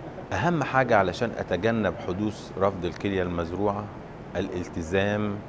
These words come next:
بمثبطات المناعة اللي هي المفروض المريض بيعيش عليها طول عمره. الالتزام الحرفي بالجرعات ومواعيدها، لأن احنا شفنا كتير، يمكن معظمهم ناس من الشباب،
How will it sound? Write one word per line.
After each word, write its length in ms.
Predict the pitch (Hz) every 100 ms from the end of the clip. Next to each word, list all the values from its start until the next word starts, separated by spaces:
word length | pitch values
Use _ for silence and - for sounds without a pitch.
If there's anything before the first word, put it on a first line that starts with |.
| - - - - - - 80 76
بمثبطات 960 | 90 101 87 85 87 80 82 101 104 92
المناعة 600 | 80 78 80 90 92 113 123 - - - - -
اللي 140 | 85
هي 100 | 92
المفروض 440 | 85 80 - 104
المريض 420 | 95 87 80 92 98
بيعيش 460 | 85 80 95 101 -
عليها 420 | 78 82 98 92 -
طول 160 | 107 98
عمره. 320 | 73 69 - - - - - - - - - - - - - - - - - -
الالتزام 560 | 90 92 - 87 131 127
الحرفي 560 | - - 117 - 85
بالجرعات 640 | 76 80 80 85 82 104 123 - - -
ومواعيدها، 600 | 95 95 85 82 80 - - - - -
لأن 240 | 85 98 104
احنا 200 | - 90
شفنا 380 | 135 131 98 - -
كتير، 240 | 107 120 104
يمكن 420 | 87 87 85 85 67 - - - - - 90
معظمهم 480 | 90 95 107 92
ناس 240 | 92 104 95
من 60 |
الشباب، 440 | 90 - 87 98